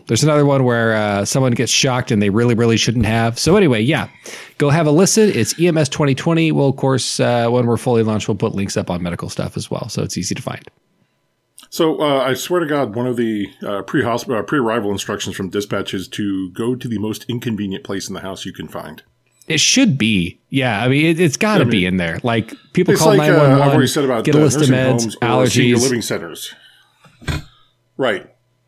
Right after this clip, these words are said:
Speaker 2: Put away any
Speaker 1: Yeah.
Speaker 2: dogs. Make sure the tur-, lights are turned on. Go to the farthest, most inconvenient room in the building.
Speaker 1: Absolutely. Make sure it is
Speaker 2: Yeah.
Speaker 1: nowhere near. I don't know if I've ever run a call in a room that's just right up front. I've run calls in, like, lobbies. That helps.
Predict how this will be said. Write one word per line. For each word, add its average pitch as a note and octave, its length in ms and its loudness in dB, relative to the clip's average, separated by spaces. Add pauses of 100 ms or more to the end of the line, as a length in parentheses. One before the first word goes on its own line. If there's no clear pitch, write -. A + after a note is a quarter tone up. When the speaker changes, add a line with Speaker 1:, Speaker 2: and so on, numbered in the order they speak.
Speaker 2:
Put C3+ 120 0
away B2 160 2
any A#2+ 140 0
Speaker 1:
Yeah. A2+ 140 2
Speaker 2:
dogs. G#2+ 520 -4
Make A2+ 140 -4
sure A#2+ 180 -4
the G#2 80 -6
tur-, C3 140 -4
lights A2+ 260 -4
are A2+ 80 -6
turned G2+ 240 -4
on. G2 280 -2 (580)
Go B2+ 220 2
to B2+ 220 -2
the A2+ 160 -2
farthest, B2+ 500 -2
most B2 220 -4
inconvenient A2 520 -4
room G#2 180 -4
in G2+ 80 -4
the F#2+ 60 -8
building. F2+ 320 -8 (480)
Speaker 1:
Absolutely. A2+ 640 0 (180)
Make D#3 260 2
sure E3+ 440 2
it C3+ 200 0
is A2+ 260 2
Speaker 2:
Yeah. G2+ 100 -8
Speaker 1:
nowhere C3 400 2
near. G#2+ 160 0 (240)
I A3+ 60 2
don't D#4 100 4
know E4 60 6
if B3+ 80 2
I've A3+ 120 4
ever F3 240 4
run A2 560 0 (220)
a A2+ 80 -2
call F#2+ 500 -2
in G2 140 -4
a F#2 40 -2
room F2+ 320 -2
that's F2 120 -4
just F#2+ 200 -6
right F2+ 200 -2
up F#2 100 -10
front. F2+ 240 -4
I've C#3 120 0
run A3 120 4
calls F#3+ 240 2
in, C3+ 60 2
like, G#2+ 180 0
lobbies. B2 460 -2
That B2+ 180 -4
helps. - 400 -8